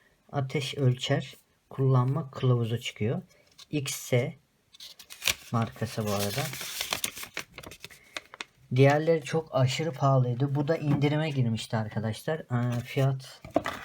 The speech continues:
fiyat konusunda bu ne kadar ya? Bu da indirim değil de. Acaba ne kadar?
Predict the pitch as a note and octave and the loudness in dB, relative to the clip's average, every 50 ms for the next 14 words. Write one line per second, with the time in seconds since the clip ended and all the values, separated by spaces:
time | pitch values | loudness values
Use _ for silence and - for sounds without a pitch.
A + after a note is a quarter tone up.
0 | - _ _ _ _ _ _ _ - - - - - - - - - - C3 B2+ | -16 _ _ _ _ _ _ _ -18 -16 -14 -14 -14 -14 -16 -14 -8 -4 -2 -2
1 | B2+ C3 C3 - - B2 A2+ A#2 - - B2 A2+ A2+ A2+ A2+ C3+ C#3 C3+ C3 - | -2 -2 -4 -6 -8 -8 -8 -10 -10 -10 -8 -8 -4 0 2 2 2 0 -2 -4
2 | - - - - - - - - - - _ _ _ _ _ _ - _ _ _ | -4 -6 -4 -2 -4 -4 -2 -4 -6 -10 _ _ _ _ _ _ -20 _ _ _
3 | _ _ _ _ - - - - - - - - - B2+ A#2+ A2+ A2 G#2+ A2 A#2 | _ _ _ _ -20 -20 -20 -18 -18 -20 -20 -10 -4 -2 -2 0 0 -2 -2 -2
4 | B2+ - - A2+ G#2+ G#2 F#2+ F#2+ - B2 C3 - G#2+ G#2+ B2 - - - - - | -2 -2 -2 -2 -2 -4 -6 -6 -6 -6 -6 -6 -8 -10 -14 -12 -8 -6 -6 -6
5 | - - - C#3 C3+ D3 D#3+ C3+ A#2+ A2 G#2+ A2 A2+ G#2+ G#2+ A2 B2 C3 C3+ - | -8 -12 -10 -8 -6 -2 0 0 0 0 -2 -2 0 0 0 0 0 -4 -4 -4
6 | D3 C3+ C3 - - - - - - - _ - - _ - - _ _ _ _ | -4 -4 -4 -4 -6 -16 -20 -20 -20 -20 _ -20 -20 _ -20 -20 _ _ _ _
7 | _ _ _ - - - - - _ _ _ _ - - - - - _ _ _ | _ _ _ -20 -20 -20 -20 -20 _ _ _ _ -4 -4 -4 -4 -14 _ _ _
8 | _ _ _ - - _ _ _ - - - - _ - - - _ - - _ | _ _ _ -20 -20 _ _ _ -20 -20 -20 -20 _ -18 -20 -20 _ -20 -20 _
9 | _ _ _ - - - _ _ - C3 A2+ A2 - G2 - - A2+ A#2 A#2 A2+ | _ _ _ -20 -20 -20 _ _ -12 -12 -10 -10 -10 -12 -10 -8 -8 -6 -6 -6
10 | A#2 - - - F#2 F#2 F#2 | -8 -10 -12 -14 -12 -12 -12